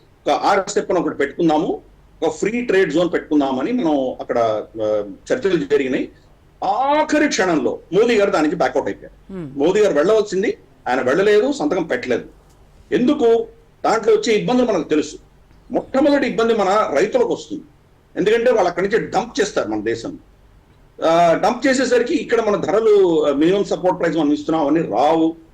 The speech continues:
Speaker 1: ఫ్రీ ట్రేడ్, ఆ, అగ్రిమెంట్ లో మనం ధరలు పెంచలేము, ఇటువంటి ఇబ్బందులు వస్తాయి. కాబట్టి మన రైతులు ముందర దెబ్బతింటారు. తర్వాత already చైనా గత,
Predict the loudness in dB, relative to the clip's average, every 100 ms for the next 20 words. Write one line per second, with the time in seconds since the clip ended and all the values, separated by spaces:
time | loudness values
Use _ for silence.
0 | _ -8 -2 -2 0 0 0 2 4 4
1 | 4 2 2 2 2 2 2 2 0 -2
2 | -4 -2 0 0 -2 -4 0 2 2 0
3 | -4 -16 -8 0 2 2 2 2 2 0
4 | -2 -2 -2 -2 -2 -2 -4 -2 -2 0
5 | 2 2 0 -2 -6 -8 -16 _ _ _
6 | _ _ -4 2 4 4 0 -4 -2 0
7 | 0 0 -2 0 2 2 0 -2 2